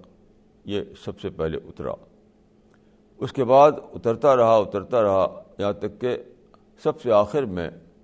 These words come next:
جب آپ مدینہ میں تھے تو یہ آیت اتری کہ "الیوم اکملت لکم دینکم"، یعنی جو قرآن آپ کے اوپر اترنے والا تھا، اس کی ساری آیتیں اور ساری صورتیں اتر گئیں،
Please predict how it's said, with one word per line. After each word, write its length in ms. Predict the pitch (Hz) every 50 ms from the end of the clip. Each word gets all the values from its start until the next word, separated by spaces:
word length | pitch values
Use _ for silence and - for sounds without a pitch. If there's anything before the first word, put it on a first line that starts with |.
| _ _ -
جب 120 | 95 95
آپ 120 | 92 85
مدینہ 460 | 80 80 90 90 90 120 131 143 143 123
میں 140 | 98 85
تھے 260 | 76 - - 76 69 - - - _ _ _ _ _ _ _ _
تو 80 | - 104
یہ 120 | 113 123
آیت 260 | 113 104 98 95 87
اتری 380 | 90 78 117 104 110 92 73 - - - - _ _ _ _ _ _ _ _ _ _ _ _
کہ 220 | - 107 101 92 87 - - -
"الیوم 440 | 107 117 117 127 135 131 123 113
اکملت 460 | 73 82 95 - 98 113 120 120 113 107
لکم 360 | 92 90 87 - 87 76 71
دینکم"، 440 | 65 90 82 65 65 58 - - - - - _ _ _ _ _ _ _ _ _ _ _ _ _ _ _ _ _ _ _ _ _ _ -
یعنی 420 | 101 107 113 123 135 151 147 - - - - _ _ _ _ _ _ _ _ _ _ _ -
جو 400 | 71 85 127 151 175 175 170 175
قرآن 420 | - 117 104 107 120 123 107 90 - - - - _ _ _ _ _ _
آپ 360 | - 80 98 110 - - -
کے 60 | 101
اوپر 260 | 107 - - 78 69 - - - -
اترنے 340 | 78 - 98 95 104 120 123
والا 260 | 107 95 98 92 80
تھا، 260 | 80 82 80 69 - - - _ _ _ _ _ _ _ _ _ _
اس 160 | - 98 - -
کی 120 | 135 131
ساری 460 | - - - 117 104 120 143 151 131
آیتیں 460 | 110 101 101 98 98 - 127 131 131
اور 180 | - - - 80
ساری 260 | - - 98 107 110
صورتیں 380 | 104 - 98 92 92 92 117 101
اتر 320 | 76 117 - 147 127 98
گئیں، 180 | 80 69 58